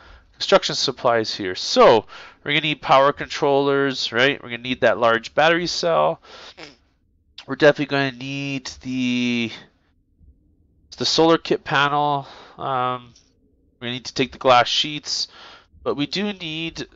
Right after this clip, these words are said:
some plates. Am I out of plates? That would be bad. So let's go over here and see if we have any plates. Oh, and, uh, yo, did you all grab your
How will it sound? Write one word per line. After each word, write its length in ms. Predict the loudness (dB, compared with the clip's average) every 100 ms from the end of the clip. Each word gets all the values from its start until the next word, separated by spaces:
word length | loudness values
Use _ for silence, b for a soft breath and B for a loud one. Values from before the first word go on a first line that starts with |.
| -10
some 420 | -6 -4 -4 -6
plates. 680 | -10 -4 -4 -4 -8 -10 -10
Am 120 | -12
I 140 | -12 -4
out 160 | -2 -2
of 120 | -6
plates? 540 | -10 -10 -10 -12 -14
That 180 | -8 -8
would 180 | -8 -14
be 80 | -14
bad. 480 | -10 -10 -10 -14 -18 _ _ _ _ _ _ _ _ _
So 160 | -12 -10
let's 200 | -12 -8
go 320 | -2 0 0
over 240 | -2 -2
here 480 | -6 -8 -6 -6 -8 -12
and 380 | -16 -16 -18 _
see 560 | -12 -10 -10 -12 -12 -14
if 160 | -14
we 80 | -12
have 120 | -12
any 120 | -14
plates. 580 | -18 -6 -4 -4 -8 -12 -14 B B B B _ _ -20 _ _ _ _ _ _ _ _ _ _ _ _ _ _ -8
Oh, 320 | 0 2 0 -6 -4
and, 400 | 2 2 2 -2
uh, 300 | 0 4 4
yo, 140 | 2 -2
did 200 | -2 2
you 120 | 6
all 180 | 8 8
grab 440 | 6 6 8 4
your 140 | -2